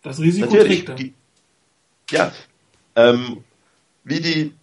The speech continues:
Speaker 2: forty-niners ein Risiko tragen würden, dass sie, wenn sie ihm, äh, jetzt halt, wenn sie halt in ihm doch mehr sehen,
Speaker 1: Ja.
Speaker 2: das Potenzial schon, äh, bezahlen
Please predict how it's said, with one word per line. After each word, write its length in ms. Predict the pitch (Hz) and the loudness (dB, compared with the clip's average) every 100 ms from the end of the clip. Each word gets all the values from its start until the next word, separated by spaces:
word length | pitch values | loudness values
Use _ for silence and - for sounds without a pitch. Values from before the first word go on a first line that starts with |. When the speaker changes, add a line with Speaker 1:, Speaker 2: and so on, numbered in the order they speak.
| - | -4
Speaker 2:
forty-niners 460 | 147 135 123 147 | 0 2 2 0
ein 120 | 131 | -2
Risiko 320 | 127 131 139 - | -2 -4 -8 -6
tragen 340 | 113 110 123 | -2 -2 -2
würden, 180 | 117 120 | -4 -2
dass 160 | 117 - | -4 -4
sie, 240 | 120 107 | -8 -8
wenn 180 | - 117 | -4 -4
sie 100 | 113 | -4
ihm, 380 | 113 120 135 135 - | -6 -6 -6 -6 0
äh, 340 | 113 107 98 - | 4 4 0 -6
jetzt 140 | - | 0
halt, 300 | 110 104 - - | 2 2 -2 -6
wenn 120 | 110 | -6
sie 140 | 110 | 0
halt 160 | 110 101 | 0 0
in 60 | 110 | -2
ihm 240 | 107 101 | -4 -2
doch 240 | 117 - | -2 -4
mehr 240 | 117 110 139 | -4 0 0
sehen, 400 | 156 170 - - | 0 -2 -4 -10
Speaker 1:
Ja. 140 | - - - _ _ _ | -10 -12 -14 _ _ _
Speaker 2:
das 160 | 120 - | -10 0
Potenzial 580 | 127 120 110 107 110 | 0 2 2 4 6
schon, 320 | 147 175 165 165 | 4 0 -2 -2
äh, 400 | 156 156 151 156 - - _ _ - - | 2 2 2 -2 -10 -20 _ _ -12 -2
bezahlen 580 | 147 147 131 139 143 | 0 4 4 2 -2